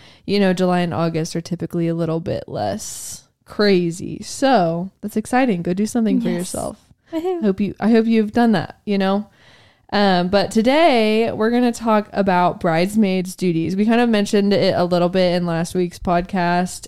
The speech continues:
Speaker 1: and this week we wanted to elaborate it on it a lot more 'cause it's something we're pretty passionate about, and,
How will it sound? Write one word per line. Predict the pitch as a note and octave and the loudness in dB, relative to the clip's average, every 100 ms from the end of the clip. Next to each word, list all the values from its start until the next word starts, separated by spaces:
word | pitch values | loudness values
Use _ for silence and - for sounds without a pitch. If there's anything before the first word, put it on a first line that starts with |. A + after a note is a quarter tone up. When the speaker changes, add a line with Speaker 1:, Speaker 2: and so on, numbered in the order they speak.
| - | -8
Speaker 1:
and | E3+ D#3+ D#3+ E3 F3 - - - _ - | -4 -2 -2 -4 -8 -14 -20 -20 _ 0
this | G#3 | 2
week | A3+ G#3+ | 2 4
we | A3 | 4
wanted | G#3 G3+ G3 | 6 4 2
to | G3+ | 2
elaborate | F#3+ F3 F3+ F#3 | 4 4 4 4
it | F#3 | 2
on | C#3 F3+ | 2 0
it | |
a | F3+ | 2
lot | E3+ D#3+ | 0 0
more | E3 D#3+ | -2 -2
'cause | - | -4
it's | E3 - | -6 -4
something | E3+ E3 | -2 -2
we're | E3 D#3+ | -4 -4
pretty | E3+ D#3+ | -2 -2
passionate | - D#3 - F3+ F3+ | -2 -4 -2 -2 -2
about, | F3+ F#3 F#3 F#3 - - | 0 2 2 0 -4 -6
and, | F3+ E3+ D#3 E3 D#3+ - | -4 -2 -2 -4 -8 -10